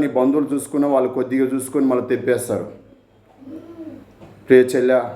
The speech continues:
ప్రియ అన్న, నీ పిల్లల్ని అనాథ చేయొద్దు దయచేసి.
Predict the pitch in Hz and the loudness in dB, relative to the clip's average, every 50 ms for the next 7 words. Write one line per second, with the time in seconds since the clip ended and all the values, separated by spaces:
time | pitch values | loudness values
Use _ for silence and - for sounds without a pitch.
0 | - - - _ _ _ _ _ _ _ - 117 120 120 117 113 120 127 123 120 | -14 -18 -20 _ _ _ _ _ _ _ -6 -2 -2 0 0 0 0 0 0 0
1 | 113 113 - - - - _ _ _ _ _ _ _ _ _ _ _ _ _ _ | -2 -6 -12 -18 -20 -20 _ _ _ _ _ _ _ _ _ _ _ _ _ _
2 | _ _ _ - 120 123 113 123 127 131 139 139 135 123 117 120 127 127 127 131 | _ _ _ 2 2 2 4 4 4 4 4 4 4 2 0 0 0 0 0 -2
3 | 127 131 131 120 117 113 117 104 113 113 107 113 127 120 113 - 135 120 | -2 -2 -2 -2 -2 -2 -2 -2 -2 -2 -2 -2 -4 -4 -2 -4 -4 -4